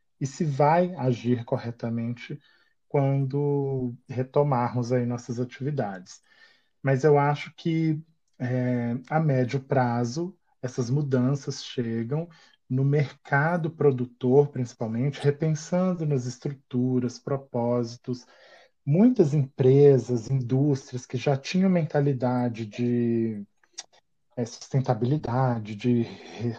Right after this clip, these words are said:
recurso renovável e coisas nesse sentido, eu acho que elas tendem só a melhorar.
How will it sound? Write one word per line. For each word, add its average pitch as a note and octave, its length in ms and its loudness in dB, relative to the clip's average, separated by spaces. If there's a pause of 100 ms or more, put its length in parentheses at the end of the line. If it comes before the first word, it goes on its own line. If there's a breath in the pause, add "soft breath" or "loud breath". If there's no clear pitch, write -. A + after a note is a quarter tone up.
recurso C3 800 -2
renovável A#2+ 1400 0
e A#2+ 180 -2
coisas B2 460 2
nesse B2 240 -2
sentido, C3 720 -2 (680 soft breath)
eu C#3+ 120 6
acho D3+ 200 4
que - 60 0
elas D#3+ 220 2
tendem E3 380 0
só F3+ 440 4
a F#3 80 2
melhorar. F#3+ 600 4